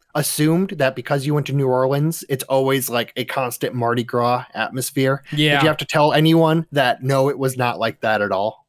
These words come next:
Speaker 1: this time
Speaker 2: No.
Speaker 1: around?
Speaker 2: I, I don't, here's the thing, though. I don't know if it's just because of, like, the different <laughs> cultures we work in,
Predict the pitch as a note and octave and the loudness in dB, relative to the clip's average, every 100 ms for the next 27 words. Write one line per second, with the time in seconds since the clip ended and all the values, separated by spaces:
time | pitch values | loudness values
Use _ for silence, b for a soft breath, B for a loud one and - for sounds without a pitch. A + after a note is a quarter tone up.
0 | - C3 F3 D#3+ B2 B2 B2 B2+ - B | -4 2 4 4 2 2 2 0 -6 B
1 | B B B - C#3+ G#3 - E3 C#4 F4+ | B B B -2 0 0 0 0 0 0
2 | G4 F#4 A3+ - - G#3 D4 D#4+ A3+ - | 0 0 -2 -8 -6 -2 -2 -2 -4 0
3 | D3+ C3+ G#2+ F2 - - - _ _ - | 0 0 -4 -8 -14 -20 -20 _ _ -4
4 | D3 A#3 D4 E3+ E3 F3+ F#3 D3+ D3 C3 | 0 2 4 4 4 4 2 -2 -2 -4
5 | - D#3+ - D3+ C3 D3+ C#3+ C3+ A2+ A#2 | -2 -2 -2 -4 -4 0 0 0 -4 -4
6 | A#2+ B2 - B2+ A2 C#3 C#3+ C#3+ B2+ - | -2 -2 -2 -6 -2 -2 0 -2 -4 -2
7 | B2+ B2+ - G#3 F3 - F3+ C#3 C3 C#3+ | -2 -2 0 0 0 -4 -4 -2 0 0
8 | - E3+ F3+ | 2 2 2